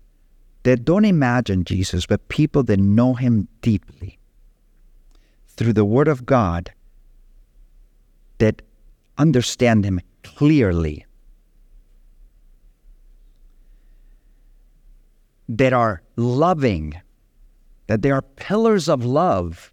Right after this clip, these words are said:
because they have received so much love from God, and that, and that they are pillars. They, they, they communicate. Sometimes we can say the same thing, but without love, but that they communicate this amazing Jesus, this amazing Word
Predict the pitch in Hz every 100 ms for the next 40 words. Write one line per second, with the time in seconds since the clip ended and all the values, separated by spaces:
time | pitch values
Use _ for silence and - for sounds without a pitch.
0 | _ 135 - 123 95 196 196 220 185 151
1 | 127 131 - 135 123 113 _ _ - -
2 | 226 226 208 - 165 170 127 110 - 120
3 | 113 120 110 104 - _ _ _ _ 156
4 | 143 147 - _ _ - 151 147 135 170
5 | 147 _ - 190 254 131 107 160 151 147
6 | 170 165 170 175 185 208 285 277 - 147
7 | - 254 320 269 233 214 180 214 208 165
8 | - 208 202 175 208 185 160 165 160 170
9 | 156 147 - - - 170 196 180 185 -
10 | 165 160 185 277 294 247 - 123 107 _
11 | _ _ 135 151 135 123 170 226 233 185
12 | 139 117 117 110 113 117 120 165 160 165
13 | 120 113 107